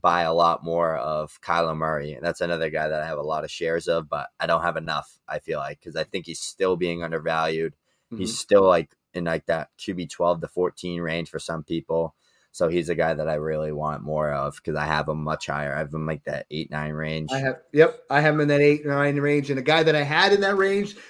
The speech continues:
Speaker 2: that I have just outside that range, who I think is the ultimate dice roll, right? The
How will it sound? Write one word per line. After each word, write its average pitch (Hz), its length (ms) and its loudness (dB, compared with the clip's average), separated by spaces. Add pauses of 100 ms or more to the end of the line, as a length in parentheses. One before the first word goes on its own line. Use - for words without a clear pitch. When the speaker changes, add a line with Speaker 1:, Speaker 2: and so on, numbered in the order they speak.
(160)
Speaker 2:
that 147 120 2
I 147 60 4
have 143 180 2
just 170 300 2
outside 165 460 4
that 160 180 4
range, 160 300 0
who 160 100 2
I 156 80 4
think 165 220 -2
is 151 100 -2
the 160 240 -8 (180)
ultimate 185 600 6
dice 147 320 4
roll, 117 300 -6 (500)
right? 147 320 2
The 143 240 0